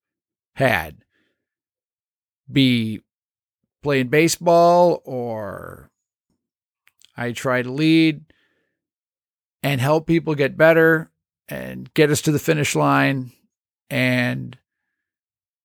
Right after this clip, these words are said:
that's just the way I operate.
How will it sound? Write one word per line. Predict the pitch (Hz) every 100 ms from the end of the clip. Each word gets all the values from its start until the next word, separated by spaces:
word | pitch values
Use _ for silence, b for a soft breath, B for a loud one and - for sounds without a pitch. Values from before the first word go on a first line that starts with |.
| _ _ _ _ _ -
that's | 143 143 -
just | - 151 - -
the | 139
way | 139 139
I | 120 123
operate. | 117 90 87 -